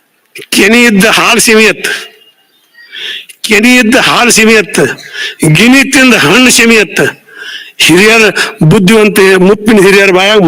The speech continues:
ಮಾತು ಸಿಮಿಯತ್ತ, ಮುಪ್ಪಿನ ಬಾಯಾಗ. ಅದಕ್ಕೆ ಸಂಸಾರ ಎಂಬು ಸಾಗರದಾಗ,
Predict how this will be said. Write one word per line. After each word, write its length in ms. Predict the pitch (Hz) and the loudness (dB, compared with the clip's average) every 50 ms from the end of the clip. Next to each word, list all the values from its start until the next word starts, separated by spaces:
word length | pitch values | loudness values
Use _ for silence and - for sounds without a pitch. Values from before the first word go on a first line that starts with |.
| 156 160 | 2 0
ಮಾತು 180 | 180 180 - - | 0 -2 -4 -2
ಸಿಮಿಯತ್ತ, 420 | - 170 143 135 131 131 - - - - _ _ _ _ _ _ _ - - - - _ _ _ - 143 | 0 0 2 2 0 0 -4 -10 -20 -20 _ _ _ _ _ _ _ -20 -20 -20 -20 _ _ _ -6 -2
ಮುಪ್ಪಿನ 340 | 143 170 165 165 175 196 190 170 | -2 -2 -2 -2 0 2 2 2
ಬಾಯಾಗ. 240 | 156 147 143 127 135 - - - - - - - - - - - - - | 2 0 -2 -4 -4 -8 -12 -14 -14 -14 -14 -14 -16 -18 -16 -14 -10 -6
ಅದಕ್ಕೆ 340 | 151 160 175 170 165 175 156 151 151 151 - - - - - - - - - - - - - - - - - - - - - - - - - - - - - - - - - - - - - - - | -4 -2 -2 -2 -2 -2 -4 -4 -4 -6 -10 -10 -8 -8 -8 -8 -10 -10 -10 -10 -10 -10 -10 -10 -10 -10 -10 -12 -10 -10 -10 -12 -12 -12 -14 -14 -12 -12 -12 -12 -12 -14 -12 -12 -10 -10 -10 -8 -6
ಸಂಸಾರ 540 | - - - 180 180 165 - 214 202 190 185 | -4 -2 0 0 0 0 0 0 0 0 0
ಎಂಬು 280 | 180 180 180 175 170 | 2 2 2 2 0
ಸಾಗರದಾಗ, 600 | - - 165 160 165 170 185 180 180 190 190 170 | 0 -2 -2 -2 -2 0 0 0 0 0 0 -2